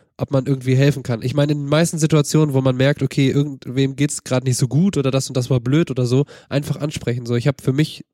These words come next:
mach ich das immer öfter und ich bin jetzt auch nicht so, dass ich durch die Welt laufe und jeden umarmen will. Auf keinen Fall. Im Gegenteil. Die meisten sind scheiße. Aber es war zum Beispiel, es gab im Dezember so eine Situation, bin ich irgendwie durchs Viertel gelaufen und es war nachmittags, irgendwie vier Uhr.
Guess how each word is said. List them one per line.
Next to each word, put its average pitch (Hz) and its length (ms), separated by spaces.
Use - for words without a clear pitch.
mach 143 180
ich 147 100
das 131 120
immer 139 220
öfter 170 380
und 143 100
ich 123 100
bin 143 100
jetzt 135 120
auch 139 80
nicht 147 120
so, 135 120
dass 120 160
ich 127 80
durch 127 140
die 127 120
Welt 131 200
laufe 135 180
und 123 100
jeden 131 160
umarmen 127 360
will. 120 180
Auf 113 120
keinen 147 240
Fall. 127 360
Im 139 140
Gegenteil. 135 580
Die 139 140
meisten 151 300
sind 135 160
scheiße. 156 560
Aber 135 160
es 131 80
war 151 100
zum 160 140
Beispiel, 147 260
es 135 140
gab 151 380
im 135 320
Dezember 156 420
so 156 80
eine 151 100
Situation, 156 560
bin 143 100
ich 135 80
irgendwie 139 200
durchs 131 180
Viertel 175 240
gelaufen 160 440
und 135 100
es 123 100
war 123 120
nachmittags, 147 600
irgendwie 131 180
vier 143 240
Uhr. 156 220